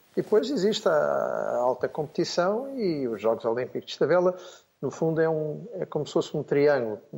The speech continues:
Cá em baixo, eh, existe uma panóplia grande de, de pessoas que andam. À medida que vamos encurtando o vértice, vamos tendo menos gente, porque é alta competição, e os Jogos,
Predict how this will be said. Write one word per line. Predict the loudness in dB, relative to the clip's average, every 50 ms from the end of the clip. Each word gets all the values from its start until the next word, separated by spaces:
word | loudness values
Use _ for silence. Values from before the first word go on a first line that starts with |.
| -16 -6 -2
Cá | 0 0
em | 0 2
baixo, | 4 4 4 4 2 0 -4 -8 -10 -10 -10 -10 _
eh, | -4 -2 -2 -2 -2 -2
existe | -2 -2 0 -2 -2 -2 -4 -6 -8
uma | -8 -6 -6 -8
panóplia | -2 -2 0 2 2 2 2 2 0 0 2
grande | 4 4 4 4 4 2 0 -2 -4 -6 -6
de, | -6 -4 -4 -4 -6 -8 _ _ _ _ _ -20 _ _ _ _ _ _ -16 -14
de | -14 -12
pessoas | -12 -2 2 2 2 2
que | 2 2 4 4
andam. | 4 4 2 2 0 -2 -4 -10 -8 -4
À | -4 -2
medida | 0 2 4 4 4 4 4 2
que | 2 2 2
vamos | 2 4 2 0 0 0 0 -2 -4
encurtando | -6 -6 -6 -8 -10 -12 -8 -2 0 2 2 2 0 -4 -6 -10 -16 -20 _ _ _ _ _ _ _ _
o | -4 0
vértice, | 2 4 4 4 2 0 -2 -4 -4 -4 -4 -8 -10 _ _ _ _ _ _
vamos | -2 -2 0 0 -2 -4 -6
tendo | -2 0 0 0 0
menos | 0 -2 -2 -2 -2 0
gente, | 2 2 2 2 -2
porque | -4 -4 -4 -2 0 0 2
é | 2
alta | 2 2 0 -2 -4
competição, | -6 -6 -8 -6 -8 -8 -4 -2 -2 -2 0 2
e | 0
os | 0 0
Jogos, | 0 -2 -2 -2 -4 -4